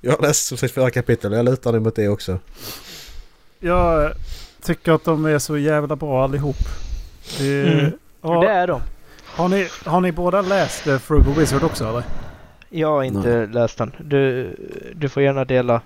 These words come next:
Speaker 3: de-, dela den igen, Macke.
Speaker 1: Mm.
Speaker 2: Då tycker jag ni ska göra
Speaker 1: Dela?
Speaker 2: det också.
Speaker 1: Vad menar du?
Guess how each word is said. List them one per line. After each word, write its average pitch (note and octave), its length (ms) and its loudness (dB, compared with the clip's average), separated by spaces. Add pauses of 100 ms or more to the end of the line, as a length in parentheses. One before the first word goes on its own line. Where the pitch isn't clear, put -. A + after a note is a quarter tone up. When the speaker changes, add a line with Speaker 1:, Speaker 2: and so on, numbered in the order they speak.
(460)
Speaker 3:
de-, C3 420 -2
dela B2 280 2
den A2+ 160 0
igen, A#2 200 2
Macke. A#2 300 -8 (880)
Speaker 1:
Mm. A#2 180 2 (1300)
Speaker 2:
Då E3 220 0
tycker D#3+ 220 -2
jag D#3 80 6
ni D#3 60 2
ska F#3 140 -6
göra F3 100 2
Speaker 1:
Dela? D3+ 240 6
Speaker 2:
det D#3 80 2
också. B2 220 2
Speaker 1:
Vad B2+ 120 4
menar G2+ 100 0
du? A2+ 120 2